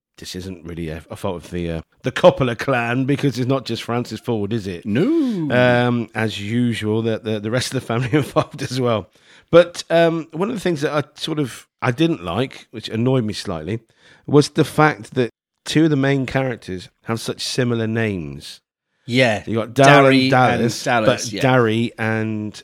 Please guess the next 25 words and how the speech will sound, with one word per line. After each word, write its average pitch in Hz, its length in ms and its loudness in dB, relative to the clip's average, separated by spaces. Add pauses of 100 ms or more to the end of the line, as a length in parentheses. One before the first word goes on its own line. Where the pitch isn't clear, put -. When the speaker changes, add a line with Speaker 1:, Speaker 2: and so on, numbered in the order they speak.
(100)
Speaker 1:
Dally. 92 460 -4 (420)
Occasionally 110 380 -6
they - 20 -12
called 113 140 -4
him 107 100 -8
Dally. 104 380 -4
Dally 123 320 -2
and 113 120 -4
Darry. 98 460 -4
It's 135 100 -2
Speaker 2:
Yeah. 120 180 2
Speaker 1:
like, 147 160 -6 (340)
"Arr!" 208 480 2 (120)
Speaker 2:
Yeah, 110 360 2
that, 110 320 -4
that's - 460 -4 (360)
Speaker 1:
One 139 280 4
thing 131 200 2
that 110 140 -4
just, - 320 -4
yeah, 117 180 2
it's 92 160 -8
like, 92 120 -10 (200)
come 139 180 -2
on. 113 480 2